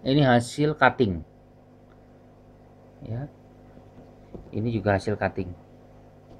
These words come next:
Ya. Kalau hasil cutting dengan garis yang di print itu meleset, maka kita perlu melakukan kalibrasi.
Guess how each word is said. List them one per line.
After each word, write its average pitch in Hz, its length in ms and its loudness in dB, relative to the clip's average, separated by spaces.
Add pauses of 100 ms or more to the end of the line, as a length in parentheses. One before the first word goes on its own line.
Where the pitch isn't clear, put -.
(600)
Ya. - 160 -16 (1500)
Kalau 135 320 6
hasil 143 480 0
cutting 143 720 4
dengan 123 320 6
garis 120 400 4
yang 120 160 0
di 117 80 -2
print 127 320 -6
itu 131 80 -4
meleset, 135 480 -4 (880)
maka 131 160 -6
kita 147 320 -2
perlu 139 240 -2
melakukan 120 400 0
kalibrasi. 113 560 -2